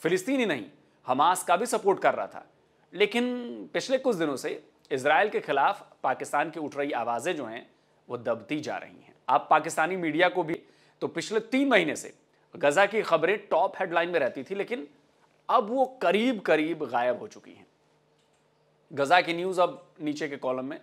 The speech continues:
छोटी सी रहती है। जब इजराइल गजा पर अभी भी अटैक कर ही रहा है,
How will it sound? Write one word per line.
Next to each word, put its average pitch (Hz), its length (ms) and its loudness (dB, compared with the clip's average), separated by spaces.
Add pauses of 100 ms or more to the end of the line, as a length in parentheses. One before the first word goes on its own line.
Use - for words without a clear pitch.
(160)
छोटी 120 200 -14
सी 110 120 -16
रहती 95 260 -16
है। 73 80 -20 (1040)
जब 151 260 2
इजराइल 151 420 4
गजा 156 320 4
पर 190 160 2
अभी 135 300 -4
भी 185 160 -8
अटैक 139 460 -4 (120)
कर 120 160 -6
ही 151 160 -4
रहा 110 240 0
है, 92 240 -16